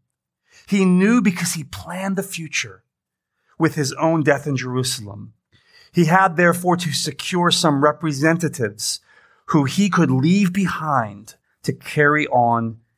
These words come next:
his work." So Jesus is going to Jerusalem. He's going to die on the cross for our sins.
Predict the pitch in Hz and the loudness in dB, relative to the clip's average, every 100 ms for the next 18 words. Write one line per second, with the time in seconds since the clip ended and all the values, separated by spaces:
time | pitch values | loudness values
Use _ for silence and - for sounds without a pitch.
0 | _ - 117 107 - - _ _ 147 127 | _ -8 -6 -4 -6 -8 _ _ -8 -6
1 | 113 - - - _ _ _ _ _ _ | -6 -8 -14 -14 _ _ _ _ _ _
2 | _ _ _ _ _ _ _ _ _ - | _ _ _ _ _ _ _ _ _ -4
3 | - 127 - 175 170 147 139 110 143 156 | -2 2 4 4 4 2 2 2 4 4
4 | 147 165 139 143 147 135 - 113 110 - | 2 0 -4 -6 -6 -6 -8 -10 -14 -18
5 | _ _ _ _ _ _ _ _ _ _ | _ _ _ _ _ _ _ _ _ _
6 | - 147 156 151 139 117 151 160 160 165 | -2 0 2 2 0 -2 0 2 0 -2
7 | 156 - 143 135 - 156 135 131 - 143 | -4 -6 -6 -8 -8 -8 -8 -6 -6 -6
8 | 131 113 104 - - | -8 -10 -10 -10 -12